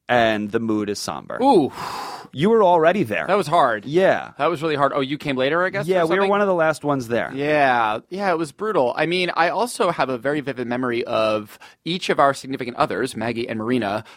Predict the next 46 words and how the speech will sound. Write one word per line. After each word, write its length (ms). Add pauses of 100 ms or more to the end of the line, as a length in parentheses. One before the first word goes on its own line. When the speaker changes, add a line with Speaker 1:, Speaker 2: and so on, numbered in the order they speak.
Speaker 2:
host 500
a, 460
had 420
been 120
hosting 240
a 40
storytelling 500
show, 500 (220)
and 80
they 60
were 60
doing 160
a 40
monthly 220
storytelling 400
show, 200
and 140
I 140
vividly 480
recall 440
that 160
the 80
night 360
before, 280
'cause 120
they 100
did 140
those 140
Monday 240
nights, 420 (160)
the 80
night 280
before 280
the 80
election, 460
there 100
was 120
a 60
storytelling 480
show, 380 (360)
and 220
I 120
remember 420
being 180
so 240
moved, 640